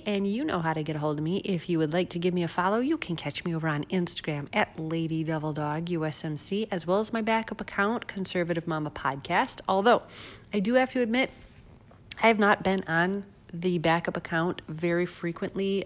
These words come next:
in the last several weeks. So if you are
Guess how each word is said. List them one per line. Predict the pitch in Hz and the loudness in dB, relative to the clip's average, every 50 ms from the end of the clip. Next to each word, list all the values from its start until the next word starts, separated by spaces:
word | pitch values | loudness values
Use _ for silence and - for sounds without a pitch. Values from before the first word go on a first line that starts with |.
| - - | -4 -4
in | 170 170 165 | -4 -2 -2
the | 151 | -2
last | 156 156 156 156 156 - - - | 0 0 0 0 0 0 -2 0
several | - 165 156 160 175 175 160 147 | 2 0 2 2 2 2 2 2
weeks. | 151 156 196 233 - - - - | 2 2 0 0 -2 -6 -10 -4
So | - - - - | -2 -2 -2 0
if | - 233 294 - - - | 0 -2 -2 -2 -2 -4
you | 233 240 233 - | -2 -2 -2 0
are | - 175 175 190 196 | 2 2 2 2 2